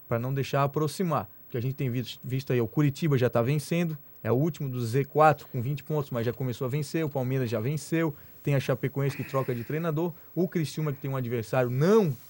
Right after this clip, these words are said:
tão complicado, então o Figueirense tem que pontuar pra continuar respirando, pra continuar somando, que eu acho que é o mais importante agora, principalmente contra adversários diretos, Valmir.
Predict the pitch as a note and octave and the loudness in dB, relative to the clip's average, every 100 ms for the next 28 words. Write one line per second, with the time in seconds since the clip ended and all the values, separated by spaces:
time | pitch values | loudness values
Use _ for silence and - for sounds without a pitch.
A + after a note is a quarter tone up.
0 | - A2+ G#2+ A#2+ A#2+ F3 D3+ D#3+ D3+ - | -6 -4 -4 -6 -6 0 6 6 6 -2
1 | - - C3 C#3+ C#3 C#3 D3 D#3+ D3 B2+ | -16 -8 -2 -2 0 0 0 0 -2 -2
2 | E3 E3 D3 D#3 D#3+ C#3 D3 C#3+ C#3 C#3 | -4 0 2 4 2 -2 -4 -2 0 2
3 | C#3+ - B2 C#3 F3 F#3+ C#3 C#3 D3 D#3 | 2 0 -2 0 0 0 0 -2 2 2
4 | D3+ - G#3 F#3 A3+ F#3+ A#2+ - - - | 4 6 6 6 4 2 0 -6 -20 -14
5 | - C3+ C#3+ D3 D3 E3+ F3 F3+ C#3+ F#3+ | 0 2 2 2 4 4 4 0 0 2
6 | G3 D3 G#2+ G#2 - E3 - C#3 D3+ - | 4 4 2 0 -6 -6 -4 -4 -4 -4
7 | E3+ E3+ C#3+ D3+ - E3+ F3 C#3+ D#3 G3+ | -4 -2 -2 -4 0 0 0 0 0 2
8 | E3 - A#2 A2+ A#2 G#2 | 2 0 -8 -8 -8 -8